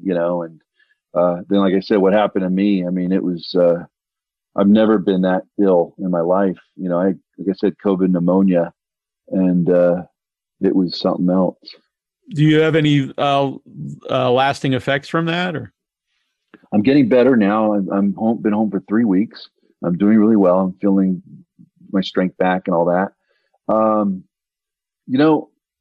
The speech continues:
Speaker 1: lasting effects. No, of course, it's not been that long.
Speaker 2: Right.
Speaker 1: But I feel pretty good.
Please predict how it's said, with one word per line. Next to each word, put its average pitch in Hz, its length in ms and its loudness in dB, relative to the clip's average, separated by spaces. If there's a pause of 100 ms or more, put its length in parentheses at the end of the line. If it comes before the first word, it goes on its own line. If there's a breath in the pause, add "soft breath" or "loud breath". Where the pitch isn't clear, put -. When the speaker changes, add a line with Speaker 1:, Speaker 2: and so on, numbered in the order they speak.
(220)
Speaker 1:
lasting 139 440 0
effects. - 840 -4 (760)
No, 117 580 2
of 98 120 -8
course, 113 260 -2
it's - 180 -10 (260)
not 104 500 -4
been 101 140 0
that 90 160 -2
long. 98 600 -2
Speaker 2:
Right. 110 360 -6
Speaker 1:
But 117 240 0
I 117 180 2 (160)
feel 165 240 2
pretty 135 300 -2
good. 92 520 0